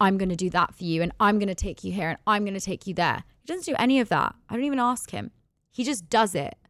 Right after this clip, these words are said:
He puts the action in. You know, there was once I was flying back from New York. I was coming back from work back to London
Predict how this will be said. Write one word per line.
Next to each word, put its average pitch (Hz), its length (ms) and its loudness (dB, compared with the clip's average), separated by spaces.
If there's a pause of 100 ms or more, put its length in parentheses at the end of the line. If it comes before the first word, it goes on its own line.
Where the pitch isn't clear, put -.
(100)
He 208 120 -10
puts - 240 0
the 226 120 -2
action - 340 -2
in. 156 140 -8 (420)
You 226 80 -6
know, 226 120 -2
there 214 100 -4
was 208 120 -6
once 233 480 -2
I 202 60 -4
was 214 140 -4
flying 208 320 0
back 190 260 2
from 196 180 -8
New 190 60 -4
York. 180 560 -2
I 165 360 -2 (180)
was 175 220 -12
coming 175 240 -6
back - 180 -6
from 190 140 -8
work 185 260 -2
back - 140 -4
to - 120 -12
London 170 540 -8